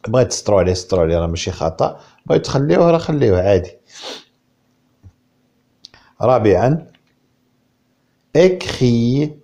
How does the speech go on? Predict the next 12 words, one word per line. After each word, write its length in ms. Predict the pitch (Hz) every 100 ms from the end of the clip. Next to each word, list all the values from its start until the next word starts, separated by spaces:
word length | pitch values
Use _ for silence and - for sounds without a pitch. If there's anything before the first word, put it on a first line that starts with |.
| -
اكتب 880 | 147 147 - - 117 117 127 151 - _ _
لي 200 | 127 117
ديتيرمينون، 1080 | 110 135 151 147 143 123 117 110 104 107 113
المحددات، 920 | 113 107 131 113 101 98 98 107 120 - _ _ _ _ _ -
ان 600 | 131 131 131 135 151 156 - _
و 360 | 127 147 170 - 170
اون. 600 | 165 120 101 90 82 85 _ _ _ _ _ _ _ -
هنا 240 | 110 117
كان 220 | - 104
لك 120 | 104 -
كتب 260 | - 95
لي، 320 | 95 113 117